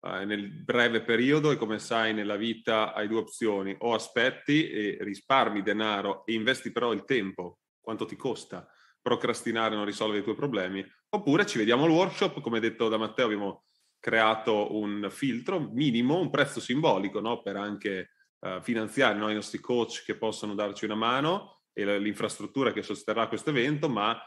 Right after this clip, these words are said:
quello che ci interessa è darti prova di chi siamo e perché siamo le persone giuste per aiutarti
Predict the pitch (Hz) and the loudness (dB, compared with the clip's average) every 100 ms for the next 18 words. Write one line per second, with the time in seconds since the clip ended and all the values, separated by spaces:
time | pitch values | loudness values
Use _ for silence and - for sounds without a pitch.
0 | - - 135 123 - 120 127 135 147 156 | -14 -2 0 0 -2 0 2 4 2 0
1 | 117 113 123 - 117 - 131 143 143 107 | 2 4 2 0 -6 -2 4 8 8 8
2 | 107 143 151 - 104 107 - 110 98 104 | 4 2 -4 -8 -8 -8 -4 -2 -2 -2
3 | 147 - _ _ _ _ 104 - 113 - | -6 -10 _ _ _ _ -10 -2 -2 0
4 | 123 98 104 - _ _ _ - 110 104 | 0 0 -2 -10 _ _ _ -6 -4 -2
5 | 110 - 117 107 120 - 107 101 101 98 | -4 -4 -4 -4 -6 -6 -6 -2 -2 0
6 | 107 101 - 101 | 0 -2 -4 -10